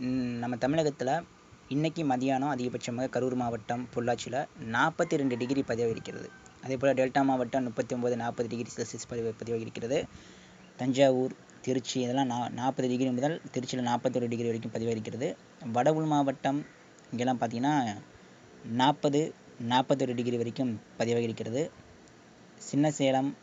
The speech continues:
சேலம், நாமக்கல், ஈரோடு மாவட்டம், கிருஷ்ணகிரி, தருமபுரியெல்லாம்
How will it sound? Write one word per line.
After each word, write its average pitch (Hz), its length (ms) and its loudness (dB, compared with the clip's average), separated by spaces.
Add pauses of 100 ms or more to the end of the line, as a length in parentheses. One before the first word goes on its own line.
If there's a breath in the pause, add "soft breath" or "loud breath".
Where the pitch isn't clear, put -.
(280)
சேலம், 135 600 2
நாமக்கல், 120 520 -2
ஈரோடு 117 260 -2
மாவட்டம், 113 460 -6
கிருஷ்ணகிரி, 123 580 -2
தருமபுரியெல்லாம் 117 640 -2